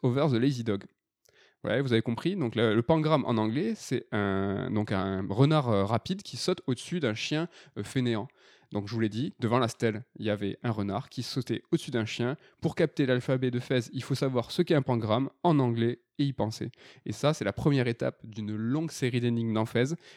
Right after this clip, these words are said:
Et moi, ça, j'ai... j'ai pas le niveau. J'espère que les deux dernières énigmes de Tunic, c'est pas ça, parce que j'y arriverai jamais sinon.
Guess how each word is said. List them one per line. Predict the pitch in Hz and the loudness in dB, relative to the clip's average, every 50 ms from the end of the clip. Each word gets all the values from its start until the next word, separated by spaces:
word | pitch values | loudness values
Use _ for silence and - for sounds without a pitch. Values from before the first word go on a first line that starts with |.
| 131 - | -8 -4
Et | 113 | -2
moi, | 110 107 113 123 135 | 0 2 2 0 0
ça, | - - 123 123 | 0 0 0 0
j'ai... | 120 - 101 92 95 - 107 110 | 0 -2 -2 -2 -2 -2 -4 -6
j'ai | 107 - - | -8 -6 -4
pas | - 98 | -2 -2
le | 101 101 | -2 -2
niveau. | 101 101 101 123 143 160 - | -2 -2 0 0 0 0 0
J'espère | - 120 123 - - - - - | -2 -2 -2 0 0 0 0 0
que | - 127 | -2 -4
les | 123 | -2
deux | 131 139 143 | 0 0 0
dernières | 143 143 143 151 156 143 | 2 2 2 2 2 2
énigmes | 139 131 135 147 151 147 | 2 2 2 2 2 0
de | 139 | 0
Tunic, | 135 - - 165 165 170 - - - _ | 0 0 2 2 2 2 0 -4 -14 _
c'est | - - 165 147 | -8 -6 -6 -4
pas | - 151 151 | -2 -2 -2
ça, | - - 175 196 | 0 -2 -2 -2
parce | - 196 - - | -2 -4 -4 -2
que | - 147 | -4 0
j'y | 139 147 | 2 2
arriverai | 135 143 143 139 139 139 | 2 2 2 2 2 2
jamais | 135 131 131 135 | 2 2 0 -2
sinon. | - - 123 | -2 -4 -8